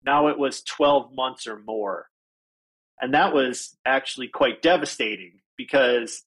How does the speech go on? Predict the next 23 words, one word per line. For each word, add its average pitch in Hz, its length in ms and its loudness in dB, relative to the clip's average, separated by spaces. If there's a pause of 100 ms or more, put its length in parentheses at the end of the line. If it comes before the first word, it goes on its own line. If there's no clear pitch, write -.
I 131 160 4
had 135 180 -2
set 139 460 0 (840)
expectations 147 1200 -4 (260)
that 120 360 0 (540)
by 127 200 4
the 135 160 0
end 135 180 0
of 120 80 -2
the 127 80 -8
year, 135 560 2
I 123 140 2
was 123 240 -4
gonna 117 240 -6
deliver 120 480 -2
knives. 113 420 -2 (100)
I 139 100 2
didn't 160 180 -2
take 151 260 -4
any 156 180 -4
deposits 123 600 -2
from 123 180 -8
anybody. 113 560 -2